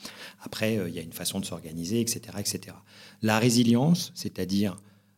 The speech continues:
se relever quoi qu'il arrive, persévérer, on met un genou à terre, on met deux genoux à terre, on se relève et on y va, et on y va, et on y va, c'est à force de persévérance. Donc ça, c'est la première qualité qu'on doit avoir. Donc il faut s'assurer quand même aussi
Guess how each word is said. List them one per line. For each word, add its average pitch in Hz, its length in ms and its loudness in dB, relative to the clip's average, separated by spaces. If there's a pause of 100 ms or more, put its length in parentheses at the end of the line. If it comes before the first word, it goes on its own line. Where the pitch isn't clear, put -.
(300)
se - 220 2
relever 113 440 6
quoi 110 140 -2
qu'il 104 200 -2
arrive, 98 420 -4 (360)
persévérer, 104 760 2 (280)
on 107 100 4
met 110 120 8
un 110 100 6
genou 110 200 6
à 101 60 2
terre, 107 260 -4
on 98 60 -2
met 98 100 -2
deux 95 140 -2
genoux 101 200 4
à 90 60 0
terre, 98 240 -6 (140)
on 117 80 -2
se - 120 -2
relève 101 420 -2
et 131 100 2
on 123 100 6
y 117 140 8
va, 98 260 -2
et 113 100 0
on 110 100 6
y 104 120 6
va, 92 240 -4
et 110 100 -8
on 92 80 -4
y 90 140 -2
va, 110 140 -6
c'est - 160 -10
à 85 40 -12
force 95 220 -12
de 90 80 -8
persévérance. 101 600 -4
Donc 98 120 -6
ça, - 100 -2
c'est - 140 -2
la 92 80 -4
première 123 360 0
qualité 104 360 2
qu'on 113 140 0
doit 95 140 2
avoir. 87 260 -10 (100)
Donc - 160 -12
il - 60 -2
faut 131 100 0
s'assurer 135 520 2
quand 123 140 0
même 117 200 4
aussi 160 360 4